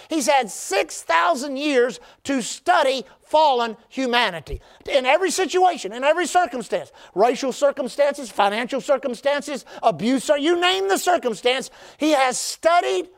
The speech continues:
and imparted many times into the minds of people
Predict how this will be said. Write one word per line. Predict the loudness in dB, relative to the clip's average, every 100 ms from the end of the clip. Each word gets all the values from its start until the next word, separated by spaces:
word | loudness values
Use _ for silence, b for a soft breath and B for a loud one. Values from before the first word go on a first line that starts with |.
| _ _ _ b b
and | 0 0
imparted | 0 0 2 2 0
many | -4 -2 0 0
times | 2 0 0
into | -4 -6 -4
the | -2
minds | 0 0 0 -2 -4
of | -6
people | -4 0 0 2 0 0